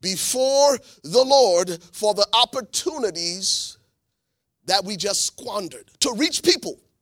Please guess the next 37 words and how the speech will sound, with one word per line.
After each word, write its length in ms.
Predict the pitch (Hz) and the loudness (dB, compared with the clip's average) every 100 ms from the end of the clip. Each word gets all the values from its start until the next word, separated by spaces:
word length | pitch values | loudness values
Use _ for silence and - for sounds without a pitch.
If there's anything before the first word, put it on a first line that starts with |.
| _ _ _ _ _ _ _ _ | _ _ _ _ _ _ _ _
To 120 | - 220 | 0 2
reach 220 | 285 - | 0 -2
people. 340 | 302 240 151 - - | -2 -4 -10 -16 -6
In 120 | 247 262 | -4 -2
Ezekiel, 640 | 202 151 320 277 226 208 | -2 0 -2 -2 -4 -2
the 80 | 196 | -2
scripture 300 | - 269 247 | -4 -6 -6
says, 500 | 190 208 214 - - - | -4 -4 -4 -8 -10 -4
i-, 40 | 220 233 | 0 4
i-, 60 | 233 | 6
i-, 200 | 240 233 - - | 4 4 -4 2
if, 140 | 226 220 | 4 6
if, 340 | 226 190 170 - | 4 4 -6 -2
if 200 | 226 156 | -2 0
God 260 | - 285 | 0 2
is 80 | 262 | 2
sending 260 | 294 294 285 | 0 -2 0
the 100 | 254 | 2
sword 380 | - 285 202 202 | 4 4 4 2
or 100 | 208 | 0
the 100 | 214 269 233 | 2 6 4
axe, 380 | 240 - - - _ _ _ _ _ _ _ _ _ _ _ | 4 0 0 -4 _ _ _ _ _ _ _ _ _ _ _
and 160 | 220 233 | -2 -2
we 100 | 226 | -4
warn 460 | 190 208 277 311 311 | -2 2 4 4 2
the 100 | 277 | 0
people 520 | 370 359 185 190 202 | 0 -2 -4 -6 -2
and 160 | 196 202 | -2 2
they 160 | 214 202 | 2 2
ignore 460 | 170 220 285 208 | -2 -6 -4 -4
it, 180 | 196 156 | -6 -8
the 80 | 165 | -10
blood 260 | 151 208 | -2 0
is 120 | 185 190 | 0 -4
on 160 | 196 | -6
their 100 | 180 | -8
heads. 560 | 233 170 123 - - | -8 -10 -10 -12 -16